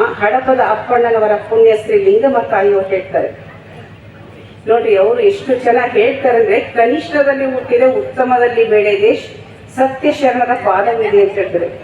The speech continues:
ಆ ಒಂದು ಅತ್ಯಂತ ಕೆಳವರ್ಗದಲ್ಲಿ ಹುಟ್ಟಿದೆ, ಆದ್ರೆ ಉತ್ತಮರ ಸಂಘದಲ್ಲಿ ಬೆಳೆದೆ.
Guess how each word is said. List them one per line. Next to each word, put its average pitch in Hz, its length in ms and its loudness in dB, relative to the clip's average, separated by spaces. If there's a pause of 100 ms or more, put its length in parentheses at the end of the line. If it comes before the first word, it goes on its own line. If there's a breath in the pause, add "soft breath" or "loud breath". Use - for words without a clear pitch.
(580)
ಆ 180 180 0
ಒಂದು 220 280 0
ಅತ್ಯಂತ 240 480 0
ಕೆಳವರ್ಗದಲ್ಲಿ 226 760 0
ಹುಟ್ಟಿದೆ, 214 760 0
ಆದ್ರೆ 247 260 0
ಉತ್ತಮರ 233 480 -2
ಸಂಘದಲ್ಲಿ 262 640 -2
ಬೆಳೆದೆ. 208 540 0